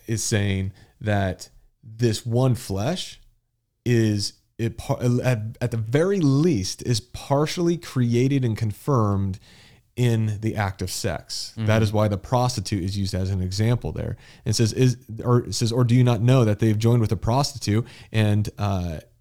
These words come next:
Speaker 1: and the other word used in other, uh, manuscripts is hold fast, which is actually the same verse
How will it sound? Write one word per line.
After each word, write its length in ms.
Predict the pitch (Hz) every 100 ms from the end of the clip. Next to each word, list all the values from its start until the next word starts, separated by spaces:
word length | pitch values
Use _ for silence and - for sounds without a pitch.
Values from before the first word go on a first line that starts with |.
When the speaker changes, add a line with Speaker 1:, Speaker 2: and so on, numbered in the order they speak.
| _ _ _ -
Speaker 1:
and 320 | 120 113 101
the 140 | 113 -
other 180 | 131 117
word 300 | 113 110 104
used 240 | 113 110
in 100 | 104
other, 340 | 101 101 98
uh, 200 | - 92
manuscripts 600 | 90 104 117 98 - 98
is 120 | 98 95
hold 280 | - 113
fast, 440 | - 123 107 98 -
which 160 | 101
is 100 | 101 -
actually 420 | 107 - - 110
the 60 | 95
same 300 | - 110 101
verse 340 | 107 104 101